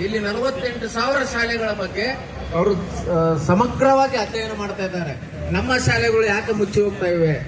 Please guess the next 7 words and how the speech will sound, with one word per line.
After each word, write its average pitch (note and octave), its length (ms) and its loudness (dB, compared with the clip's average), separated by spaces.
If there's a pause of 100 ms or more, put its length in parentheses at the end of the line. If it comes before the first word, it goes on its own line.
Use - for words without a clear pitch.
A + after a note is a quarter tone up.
(280)
ಇವತ್ತು F3+ 240 -6
ಶಿಕ್ಷಕರ A#3 420 2
ಕೊರತೆ G#3 400 2
ಇರಬಹುದು, G#3+ 340 2 (180)
ಶಾಲೆಗಳು G#3 460 2
ಸರಿ G#3 320 2
ಇರಲ್ಲ, G3+ 220 -2